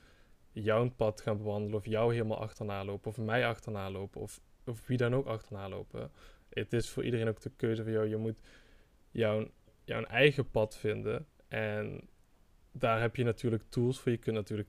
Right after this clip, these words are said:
tips en tricks gebruiken van, oké, hier leer je mindset, hier leer je dit, hier leer je dit. Maar uiteindelijk moet je wel je eigen ding creëren. En dat is ook hoe je, denk ik,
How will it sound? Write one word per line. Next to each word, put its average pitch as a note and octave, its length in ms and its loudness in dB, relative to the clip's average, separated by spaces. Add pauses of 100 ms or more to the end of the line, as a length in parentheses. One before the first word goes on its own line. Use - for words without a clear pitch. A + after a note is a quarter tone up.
tips - 260 -2
en A2 80 -6
tricks - 280 -2
gebruiken G#2 360 -4
van, G#2+ 120 -4
oké, G2+ 380 -4
hier A#2 260 2
leer G#2+ 180 2
je G#2+ 100 0
mindset, B2 440 -2
hier A2+ 160 0
leer G#2+ 160 2
je G#2+ 80 -2
dit, B2 220 -2
hier A#2 180 -2
leer A2 160 0
je G#2+ 100 -4
dit. B2 220 -2 (100)
Maar - 280 -12
uiteindelijk A2+ 400 0
moet A#2+ 160 0
je - 60 0
wel A2+ 140 2
je A2+ 120 2
eigen A2+ 380 -2
ding B2 240 0
creëren. G2+ 320 -2
En G#2+ 100 -6
dat A2 180 -2
is A2 100 -4
ook A2 160 -6
hoe A2 140 -4
je, G#2 160 0
denk A2+ 280 -2
ik, G#2+ 180 -2